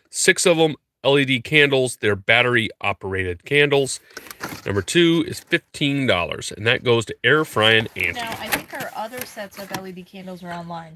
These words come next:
Speaker 2: correct?
Speaker 1: Yes, this
Speaker 2: Yeah.
Speaker 1: was, uh, this was with, in the, the same listing, but, um,
Speaker 2: Different style.
Speaker 1: different style.
Speaker 2: But the other one, um, is on hookedonpickin dot com if you want.
Speaker 1: Correct. You got Air Frying Auntie
Speaker 2: I
Speaker 1: there?
Speaker 2: do.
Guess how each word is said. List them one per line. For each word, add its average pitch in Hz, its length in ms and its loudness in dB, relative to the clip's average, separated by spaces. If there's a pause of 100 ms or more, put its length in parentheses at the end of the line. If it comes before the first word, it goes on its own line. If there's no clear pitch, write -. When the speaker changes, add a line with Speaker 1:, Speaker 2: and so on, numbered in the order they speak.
Speaker 2:
correct? - 80 -4
Speaker 1:
Yes, 113 440 2
this 160 220 -2
Speaker 2:
Yeah. 175 60 2
Speaker 1:
was, 147 220 0 (400)
uh, 127 240 6
this 160 280 4
was 143 200 0 (240)
with, 131 200 2 (680)
in 165 240 4
the, 117 360 6
the 107 120 0
same 131 340 2
listing, 120 560 0
but, 104 320 0
um, 95 580 0
Speaker 2:
Different - 440 -2
style. 156 320 -12
Speaker 1:
different 107 220 0
style. 92 240 -10 (260)
Speaker 2:
But 214 120 -14
the 233 160 -8
other 262 180 -6
one, 214 380 -12
um, 208 240 -6
is 202 200 -14
on 196 160 -10
hookedonpickin 202 440 -14
dot 175 140 -12
com 180 200 -14
if 180 100 -18
you 170 80 -18
want. 170 120 -10
Speaker 1:
Correct. 85 460 -2
You 113 100 0
got 123 120 8
Air 113 120 4
Frying 107 260 2
Auntie 107 200 0
Speaker 2:
I 107 40 -2
Speaker 1:
there? 107 140 -2
Speaker 2:
do. - 120 -16